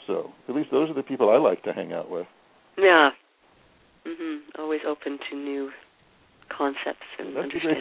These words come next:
Speaker 1: thing about my job, you know, is I, I get, I, I, I'm not forced to hang out with or deal with people that I, that I don't like, you know.
Speaker 2: <laughs> Good stuff.
Speaker 1: <laughs> I'm, I'm my own boss, you know. I'm surrounded by wonderful people who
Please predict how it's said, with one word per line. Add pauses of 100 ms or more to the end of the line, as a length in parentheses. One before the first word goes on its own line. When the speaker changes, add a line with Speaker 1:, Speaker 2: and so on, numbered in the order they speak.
Speaker 1:
thing
about
my
job,
you
know,
is
I,
I
get,
I, (240)
I,
I'm
not
forced
to (560)
hang
out
with
or
deal
with
people
that
I,
that
I
don't
like, (540)
you
know. (440)
Speaker 2:
<laughs> (840)
Good
stuff. (240)
Speaker 1:
<laughs>
I'm, (320)
I'm
my
own
boss, (120)
you
know.
I'm
surrounded
by
wonderful
people
who